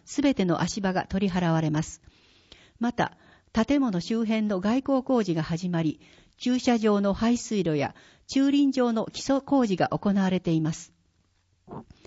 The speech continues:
内装工事では、執務室部分の天井が張られ、一階では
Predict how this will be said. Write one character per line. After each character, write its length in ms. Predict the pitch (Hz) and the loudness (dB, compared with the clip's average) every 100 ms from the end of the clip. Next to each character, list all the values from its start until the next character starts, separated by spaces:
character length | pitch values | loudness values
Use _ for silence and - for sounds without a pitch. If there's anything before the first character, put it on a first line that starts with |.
| - - _ | -20 -20 _
内 200 | 220 240 285 | 0 2 2
装 220 | 294 277 | 0 0
工 200 | 285 269 | 0 0
事 120 | 202 | 0
で 140 | 165 | -2
は、 140 | 135 127 _ - | -2 -4 _ -14
執 140 | - | -8
務 280 | - 294 277 | 2 4 4
室 260 | - - | 0 -4
部 140 | 208 240 | 0 0
分 220 | 214 180 | 0 0
の 120 | 160 | 0
天 240 | - 226 240 | 2 2 4
井 220 | 233 208 | 2 2
が 80 | 196 | 0
張 160 | 190 | 0
ら 120 | 180 | 0
れ、 180 | 170 160 - - _ - | 0 -2 -6 -20 _ -2
一 200 | 226 - | -2 0
階 240 | 262 254 | 0 4
で 140 | 220 | 4
は 200 | 180 143 | 4 2